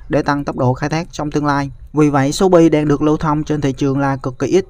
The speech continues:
chứ nó không có nhiều như các bạn suy nghĩ đâu. Nhiều bạn cứ nói rằng Bi đầy ra cả đấy, Bi là tràn lan,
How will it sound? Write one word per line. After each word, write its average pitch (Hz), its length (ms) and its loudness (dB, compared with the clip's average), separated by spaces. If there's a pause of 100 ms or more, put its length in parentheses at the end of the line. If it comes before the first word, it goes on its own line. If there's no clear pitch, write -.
chứ 175 160 2
nó 196 120 -2
không 151 220 -2
có 170 100 0
nhiều 147 260 2
như 143 160 -2
các 175 160 -2
bạn 135 200 2
suy 147 200 0
nghĩ 139 160 0
đâu. 147 220 2 (580)
Nhiều 143 220 4
bạn 143 220 2
cứ 180 140 2
nói 185 180 0
rằng 147 260 -2 (120)
Bi 160 240 2
đầy 139 220 2
ra 151 180 0
cả 151 160 -6
đấy, 180 320 -6 (100)
Bi 156 220 0
là 147 160 -2
tràn 139 260 -6
lan, 147 260 -4